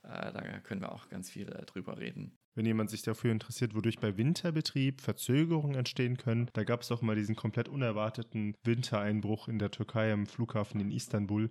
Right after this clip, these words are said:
Speaker 2: wo halt diese normalen Verfahren überhaupt nicht vorhanden sind, so wie in Anchorage oder in Frankfurt, wo halt im Winter immer Schnee liegt.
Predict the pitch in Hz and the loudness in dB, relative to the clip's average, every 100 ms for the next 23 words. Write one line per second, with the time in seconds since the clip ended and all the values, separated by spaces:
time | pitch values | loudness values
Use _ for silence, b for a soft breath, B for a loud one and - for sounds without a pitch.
0 | - 104 107 104 104 101 - - - 101 | -2 2 2 4 2 2 0 -6 -4 -2
1 | 110 104 104 110 127 120 - 104 104 104 | 0 0 2 4 2 0 0 0 2 0
2 | 101 104 120 110 - 104 113 131 131 107 | 0 0 0 -2 0 0 2 2 2 -2
3 | 104 101 95 - - - 107 104 110 120 | 0 -2 -2 -8 -18 -10 -8 -6 -4 0
4 | 117 113 101 - - 110 101 - 107 - | 0 0 -2 -4 -8 -6 -6 -4 -6 -2
5 | 113 113 - 98 107 98 95 104 101 - | 0 0 -2 -6 -4 -4 -4 -4 -6 -4
6 | 98 98 95 107 107 104 - | -4 -6 -6 -4 -2 -4 -8